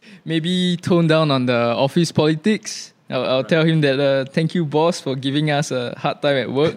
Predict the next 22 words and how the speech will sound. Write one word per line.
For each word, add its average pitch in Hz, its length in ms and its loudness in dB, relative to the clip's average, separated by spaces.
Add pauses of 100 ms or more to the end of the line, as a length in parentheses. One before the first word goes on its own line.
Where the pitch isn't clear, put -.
(160)
<laughs> 240 1500 0
It 151 80 0
was 139 280 0
difficult 156 520 2
but 135 220 2
memorable. 127 840 -2 (140)
Yeah, 117 500 -4
'cause 131 220 0
of 117 200 0
the 123 120 -6 (220)
intern 143 340 0
politics, 127 560 -2
the 101 360 -4 (460)
full-timers 160 640 2
left, 156 360 2
and 123 180 -2
then 123 200 -2
that's 127 260 -4
why 127 300 2
we 110 340 -4
had 113 200 -4
a, 85 380 -6